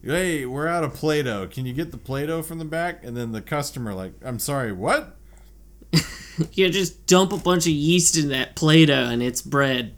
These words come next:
Speaker 1: Let it rise for about, oh, thirty seconds.
Speaker 2: <laughs>
Speaker 1: Um, let it proof for about ten seconds. And then, uh, yeah, surf it up.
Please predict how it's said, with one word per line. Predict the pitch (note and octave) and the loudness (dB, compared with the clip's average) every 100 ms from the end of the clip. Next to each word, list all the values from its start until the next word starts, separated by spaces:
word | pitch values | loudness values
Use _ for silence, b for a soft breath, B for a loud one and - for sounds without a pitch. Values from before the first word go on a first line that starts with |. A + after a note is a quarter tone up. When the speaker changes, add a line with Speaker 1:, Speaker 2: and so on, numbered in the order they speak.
| - | -8
Speaker 1:
Let | D3+ D#3 | -2 0
it | F3 | 0
rise | D3+ C3+ C#3 C#3 C#3 - | -2 0 0 0 -2 -6
for | C#3 C3 | -4 -4
about, | A2+ B2 A#2+ A#2 - | -2 0 0 -2 -10
oh, | A#2 A#2 A2+ A2+ A2 | -8 -4 -2 -2 -4
thirty | G#2+ A#2+ A#2 D3 | -6 -6 -4 -4
seconds. | D3+ C#3+ A2 - G2 G2+ - - - | -4 -2 -4 -4 -8 -8 -10 -12 -16
Speaker 2:
<laughs> | - - - - - | -20 -20 -20 -20 -6
Speaker 1:
Um, | D#3 F3 - F#3+ F#3+ G2 G2 - | 2 2 4 2 0 -4 -6 -8
let | B2+ A#2+ | -6 -6
it | B2 A2+ | -6 -8
proof | C3 C#3 C#3 A#2+ | -4 -2 -2 -6
for | - - A#2 | -10 -10 -8
about | G#2 G#2+ G2+ | -6 -6 -8
ten | F#2+ A2+ G#2+ | -8 -8 -8
seconds. | A#2 G#2+ G#2+ G#2 B2 | -6 -6 -6 -8 -8
And | A#2 | -10
then, | A#2 A#2 A#2 | -8 -8 -8
uh, | A#2+ A#2 A#2 A#2 A#2+ B2 A2+ A2+ | -8 -6 -8 -8 -8 -10 -12 -10
yeah, | A2 E3+ A3 | -6 -4 -4
surf | - - - C#3 D#3 | -4 -6 -4 -6 -4
it | D#3+ | -4
up. | D#3 G#3 - - | -4 -4 -6 -14